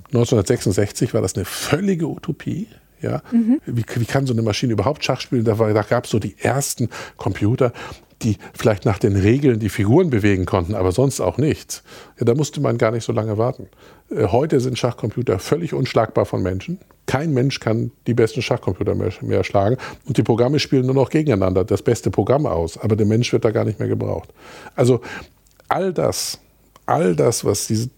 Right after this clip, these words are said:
Speaker 1: diese technologischen Entwicklungen im Bereich der Computertechnologie, die werden, glaube ich, noch, äh, zu einem, ja, zu einer Entwicklungsstufe kommen, wie wir sie uns fast gar nicht vorstellen können.
Speaker 2: Mhm.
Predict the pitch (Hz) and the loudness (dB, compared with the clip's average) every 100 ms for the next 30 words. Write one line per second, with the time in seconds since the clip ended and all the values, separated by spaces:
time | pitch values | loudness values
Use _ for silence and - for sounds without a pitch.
0 | - 143 143 - 170 - 123 120 180 156 | -2 0 0 0 -4 0 0 2 0 -2
1 | - 120 107 139 143 113 104 - 175 143 | -2 -2 0 0 2 0 0 0 -2 2
2 | 117 117 131 - 117 117 - 117 110 95 | 2 2 0 -2 0 -2 2 2 2 0
3 | 92 98 95 98 98 - - - - - | -4 -4 -6 -6 -8 -14 -18 -16 -16 -18
4 | - _ _ _ - 127 170 160 139 139 | -20 _ _ _ 0 2 4 4 4 2
5 | 143 123 110 123 113 - 110 107 - 139 | 2 2 2 2 -2 2 2 0 -4 -4
6 | 110 104 107 101 101 - - 117 104 104 | 2 4 4 2 -6 -8 -2 2 4 4
7 | 101 98 98 - - _ _ _ - - | 2 0 -4 -10 -20 _ _ _ -14 -12
8 | - - 131 113 104 - - 107 98 104 | -12 -8 0 2 2 0 -2 2 2 2
9 | 101 113 101 131 120 - 107 107 95 107 | 2 0 0 0 0 0 -2 -2 0 0
10 | 110 110 101 104 110 104 - 107 104 101 | 0 -2 0 0 0 -4 -2 -4 -2 -6
11 | - 143 - - 85 226 214 262 | -2 -4 -2 -6 -6 -2 -2 -4